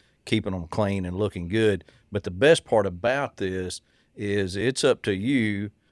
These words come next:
The people that come to the party, they're the ones that vote on who is first, second, and third place winners. So it's a really good event.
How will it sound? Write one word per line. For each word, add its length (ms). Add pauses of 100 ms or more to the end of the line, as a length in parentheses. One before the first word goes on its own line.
(180)
The 240
people 340
that 180
come 420
to 180
the 100
party, 540
they're 220
the 80
ones 280
that 160
vote 400 (300)
on 240
who 320
is 580 (960)
first, 260
second, 260
and 120
third 240
place 320
winners. 480
So 300
it's 120
a 40
really 300 (500)
good 160
event. 400